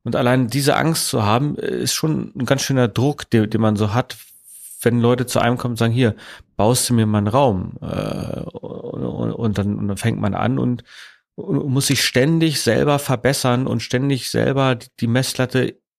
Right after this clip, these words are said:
intern höher legen, damit, äh, man das auch befriedigt, was dort, äh, verlangt wird.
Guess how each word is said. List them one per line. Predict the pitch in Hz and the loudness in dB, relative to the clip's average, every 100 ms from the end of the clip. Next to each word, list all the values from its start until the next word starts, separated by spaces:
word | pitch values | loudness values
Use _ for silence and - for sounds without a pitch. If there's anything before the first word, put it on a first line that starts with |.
| _ | _
intern | 139 151 139 131 131 | 0 2 2 2 2
höher | 135 147 | 2 2
legen, | 123 113 120 139 - - - - - - - - | 2 2 2 0 -6 -14 -16 -18 -18 -20 -20 0
damit, | 113 113 127 - | 2 4 2 0
äh, | - - 120 117 - | -4 -4 -6 -8 -10
man | - 127 131 113 | -2 2 2 2
das | - 123 - | 2 2 0
auch | 117 | 0
befriedigt, | 117 - 135 104 87 - | 0 2 2 0 -2 -2
was | 98 - | -2 0
dort, | 98 - - - | -2 -2 -8 -2
äh, | 101 98 98 95 - _ | 0 0 0 -4 -10 _
verlangt | - 107 101 110 107 | -4 2 2 2 0
wird. | - - | -6 -8